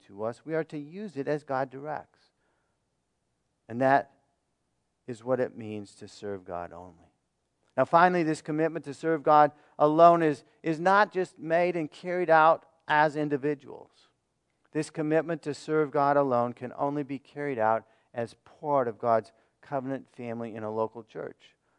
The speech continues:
just as in the Old Testament was, was carried out in the midst of the people of God, the people of Israel. Our commitment to serve God only is done with the encouragement of other believers in the church family.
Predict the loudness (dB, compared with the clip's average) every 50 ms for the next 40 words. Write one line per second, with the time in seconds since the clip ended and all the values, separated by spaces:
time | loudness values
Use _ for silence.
0 | _ _ -12 -12 -12 -12 -12 -16 -14 -12 -10 -10 -6 -6 -6 -6 -6 _ -10 -10
1 | -10 -10 -10 -16 -16 -16 -14 -14 -14 -14 -14 _ _ _ _ _ _ _ _ _
2 | -14 -10 -10 -10 -12 -14 -20 -20 _ _ _ _ _ -8 -6 -4 -4 -2 -2 0
3 | 0 0 -2 -4 -8 -12 -12 -10 -10 -8 -8 -8 -8 -8 _ _ _ -18 -18 -16
4 | -16 -18 _ _ -20 -20 -20 _ -18 -18 -18 -18 _ -10 -6 -4 -4 -4 -6 -8
5 | -12 -20 _ -20 -20 -20 _ -20 -20 -20 -18 -20 -20 -20 -20 -20 -20 _ _ _
6 | _ _ _ _ _ _ _ _ _ _ _ 2 6 10 10 10 10 8 2 -2
7 | 0 0 0 -2 -4 -12 -12 -12 -16 -12 -6 -4 -4 -4 -2 2 4 4 4 2
8 | 0 -2 -4 -4 -4 -4 -6 -6 -8 -10 -10 -12 -10 -6 -6 -4 -4 -4 -8 -10
9 | -12 _ -14 -12 -12 -12 -14 _ _ _ _ -12 -8 -6 -6 -6 -6 -8 -12 -20
10 | -20 -20 -20 -20 -20 _ _ _ _ _ _ -14 -14 -14 -10 -6 -4 -4 -4 -4
11 | -6 -6 -6 -8 -12 _ -18 -16 -16 -14 -14 -14 -14 -16 -16 -16 -14 -14 -14 -16
12 | -18 -20 _ _ _ _ _ _ _ _ _ _ _ -12 -10 -10 -10 -10 -10 -14
13 | _ -20 -20 -20 _ -16 -14 -14 -14 -14 -16 -20 _ -18 -16 -14 -14 -14 -16 -18
14 | -20